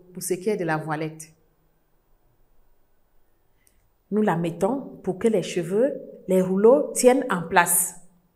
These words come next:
Et nous avons dit, pour que les mèches ne, ne se baladent pas dans, dans le casque, n'est-ce pas ? Et pour que les rouleaux, comme les, les rouleaux qui n'ont pas été bien enroulés, n'est-ce pas, puissent être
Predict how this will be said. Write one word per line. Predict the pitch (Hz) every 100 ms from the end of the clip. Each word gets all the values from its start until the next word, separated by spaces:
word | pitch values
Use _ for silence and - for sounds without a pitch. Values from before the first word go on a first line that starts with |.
| _ -
Et | 185
nous | 247
avons | 214 202 233
dit, | 190 226 - - - - -
pour | 196
que | -
les | 254 202
mèches | 208 277 - -
ne, | 202 202 262 - - -
ne | 202
se | 202
baladent | 214 233 262 302 -
pas | 233 262 - - - 160
dans, | 220 262 311 -
dans | 190 254
le | 190
casque, | - 262 226 - 156 - - _ _ _ _
n'est-ce | 175 165
pas ? | - 170 180 - -
Et | 202
pour | 202 196
que |
les | 254 208
rouleaux, | 180 190 226
comme | - 240 226 226 - -
les, | 190 185
les | 190 190
rouleaux | 196 208 254
qui | 254
n'ont | 226 226
pas | 226
été | 185 185 208
bien | - 202 202
enroulés, | 170 156 156 160 180 - - - -
n'est-ce | 165 160
pas, | - 190 196 190 - - - _
puissent | - 226 226 -
être | 208 - 214 214